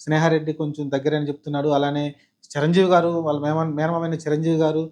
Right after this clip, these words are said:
కాంగ్రెస్ పార్టీ వ్యక్తిని, ఇలా రకరకాల అన్నిటినీ ట్యాగ్ చేస్తూ సెకండ్ వీక్‌లో పుష్ప టూ కలెక్షన్ బూస్ట్ చేయడానికి, అలానే క-, ఆయన ఇంకా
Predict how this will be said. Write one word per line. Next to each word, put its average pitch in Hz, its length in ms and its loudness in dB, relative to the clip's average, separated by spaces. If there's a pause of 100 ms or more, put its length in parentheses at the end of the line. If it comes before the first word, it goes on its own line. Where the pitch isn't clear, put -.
(240)
కాంగ్రెస్ 165 400 2
పార్టీ 156 220 4
వ్యక్తిని, 151 360 -2 (300)
ఇలా 156 160 4
రకరకాల 165 440 2
అన్నిటినీ 180 460 -2
ట్యాగ్ 151 340 0
చేస్తూ 160 440 -4 (1000)
సెకండ్ 190 320 0
వీక్‌లో 185 320 2 (180)
పుష్ప 160 320 -2
టూ 170 160 0
కలెక్షన్ 160 420 2
బూస్ట్ 165 220 -2
చేయడానికి, 160 420 2
అలానే 156 300 2
క-, 151 220 -6
ఆయన 143 220 -2
ఇంకా 143 280 -2